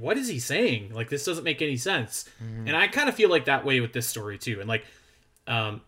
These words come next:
Speaker 1: I, I feel like there's, there's a time when, like, you want to be cryptic with your story, and then there's a time where, like, you just, like,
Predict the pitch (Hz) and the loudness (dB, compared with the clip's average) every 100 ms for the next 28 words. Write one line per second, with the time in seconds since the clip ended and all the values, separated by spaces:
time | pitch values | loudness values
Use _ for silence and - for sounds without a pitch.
0 | - 156 180 185 277 254 214 175 175 160 | 2 4 4 2 0 0 2 6 6 6
1 | - 139 160 156 151 - 170 202 214 180 | 0 0 2 4 0 -2 2 2 2 0
2 | 147 127 - - - - - 127 127 127 | 2 0 -2 -16 -20 -20 -6 -2 0 0
3 | 127 135 123 156 127 147 147 - - 147 | -2 -6 -4 -6 0 0 0 -10 -10 -8
4 | 147 151 139 156 151 147 147 131 165 190 | -4 -4 -2 0 2 2 2 0 0 2
5 | 202 143 131 131 143 135 123 117 123 113 | 0 0 -4 0 0 0 0 0 -2 -2
6 | 123 120 - - - 117 | -2 -2 -6 -16 -8 -8